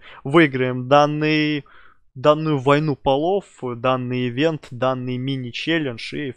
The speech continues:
всё будет в этом плане супер. Вот такой вот ролик у нас сегодня получился. Если вам понравился, то обязательно поддержите его пальцем вверх. Также не забывайте подписываться на канал,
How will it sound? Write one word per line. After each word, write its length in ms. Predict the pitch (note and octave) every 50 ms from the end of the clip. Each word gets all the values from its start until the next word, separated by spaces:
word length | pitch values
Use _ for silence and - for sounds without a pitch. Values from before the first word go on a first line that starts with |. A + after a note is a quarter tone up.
| - -
всё 280 | - - - B2+ B2
будет 220 | A2+ A#2 A2+ - -
в 40 |
этом 200 | A#2+ - - A2
плане 280 | - - B2 A#2 A2+ A2
супер. 320 | - - B2+ - - -
Вот 220 | - C3+ E3 G#3+ -
такой 220 | B3 A#3+ - A#3+
вот 100 | A3+ A3+
ролик 220 | A3+ A3+ G#3+ G3+ G#3+
у 20 |
нас 140 | G#3 G3+ -
сегодня 180 | - G#3 G3+
получился. 600 | F#3 - F#3+ G3 F#3+ F3+ - - A#3 B3 - -
Если 120 | C3 - C#3
вам 140 | C3 B2 A#2+
понравился, 400 | C#3+ D3 D#3 F3 F3 D#3 - -
то 80 | D#3+
обязательно 360 | D3+ C#3+ D#3+ E3 D#3 - D3
поддержите 460 | C#3 - D3+ C#3 D3+ D#3 E3+ E3 - D#3+
его 160 | D#3+ D#3+ D#3
пальцем 400 | - E3+ E3+ D#3+ - - E3 E3
вверх. 240 | D#3+ F3 F#3+ F3+ -
Также 300 | - C#3+ C3+ B2+ C3 C3
не 80 | C3
забывайте 400 | B2+ C#3+ C#3 D3 D#3 D3+ - -
подписываться 500 | - D#3+ - - F#3 - - E3 - -
на 100 | E3 D#3+
канал, 360 | - E3+ E3+ F3+ G3 G3 F#3